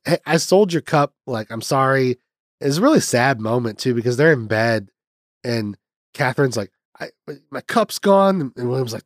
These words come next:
"Damn your fucking cup. I don't give a shit about your cup." And she's like, "We coulda sold it." And then William's just like,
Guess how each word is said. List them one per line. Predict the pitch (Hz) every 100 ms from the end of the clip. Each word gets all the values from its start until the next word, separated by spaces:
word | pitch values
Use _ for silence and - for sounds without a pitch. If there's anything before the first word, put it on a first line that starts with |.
| -
"Damn | 185 202
your | 196 165
fucking | - 151 - 143
cup. | - 156 147
I |
don't | 156 156
give | 135 147
a |
shit | - 165
about | 160 151
your | 143
cup." | 165 147
And | 135
she's | 139
like, | 131 113 _ _ _ _ -
"We |
coulda | - 214 190
sold | - 175 190
it." | 151 117
And | 117
then | 113
William's | 101 107 98
just | 95
like, | -